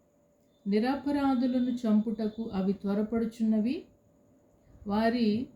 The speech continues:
తలంపులు పాపహేతుకమైన తలంపులు,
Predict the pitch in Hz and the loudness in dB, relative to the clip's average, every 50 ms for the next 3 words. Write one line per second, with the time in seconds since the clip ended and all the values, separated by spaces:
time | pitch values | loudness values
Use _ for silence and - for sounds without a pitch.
0 | - _ - 214 214 233 269 294 302 294 294 294 269 247 226 208 208 233 302 330 | -18 _ -4 -2 0 2 2 2 0 0 -2 0 0 4 4 4 4 2 0 -6
1 | 320 - - - - - - - 214 208 233 240 240 294 277 254 262 254 240 226 | -10 -14 -18 -20 -20 -16 -10 -6 -4 -2 -2 -4 -4 -2 -2 0 0 0 0 0
2 | 233 240 233 - 226 214 214 214 202 202 196 - 202 190 190 196 214 208 208 208 | -4 -6 -6 -2 0 2 2 2 0 0 -2 -4 -4 -4 -2 0 0 0 0 0
3 | 208 208 233 302 392 | 0 0 0 -2 -2